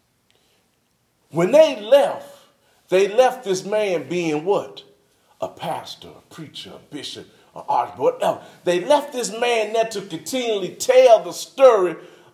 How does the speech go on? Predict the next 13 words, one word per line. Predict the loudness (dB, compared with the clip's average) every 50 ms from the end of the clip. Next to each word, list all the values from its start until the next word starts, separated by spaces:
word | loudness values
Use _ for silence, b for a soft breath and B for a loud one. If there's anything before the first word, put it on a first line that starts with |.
| B _ 2
of | 2 2 2 2
the | -4 -2
upcoming | 2 4 4 4 2 -2 -4 0 0 0 0 0 4 4
of | 6 6
our | 6 4 4
Lord | 6 6 8 8 8 6
and | 4 -2
Savior | -2 0 4 4 4 2 2 -6
Jesus | -6 -4 -4 -2 -2 -4 -4 -6 -8
Christ. | -8 -6 2 4 4 4 4 2 -6 -14 -20 -20 -20 _ _ _ _ _ _ _ _ _ _ _ _ _
So | -2 0 0 2
why | 4 6 8 8 8 6
now? | 6 2 2 2 2 0 -4 -6